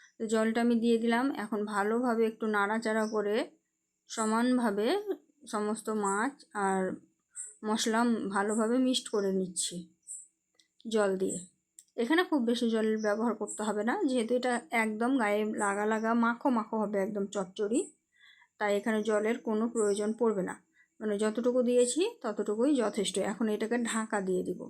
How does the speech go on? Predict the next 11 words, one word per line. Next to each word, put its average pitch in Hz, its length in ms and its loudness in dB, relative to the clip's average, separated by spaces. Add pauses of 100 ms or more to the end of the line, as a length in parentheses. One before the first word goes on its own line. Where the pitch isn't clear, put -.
(640)
ঢাকা 233 400 2
দিয়ে 226 300 2 (520)
তিন 269 220 4
থেকে 277 260 4
চার 220 300 0
মিনিটের 254 420 4
মতো 214 260 -2 (240)
হালকা 240 400 0
আঁচে 202 200 0
রেখে 214 260 0
দেব। 170 160 -6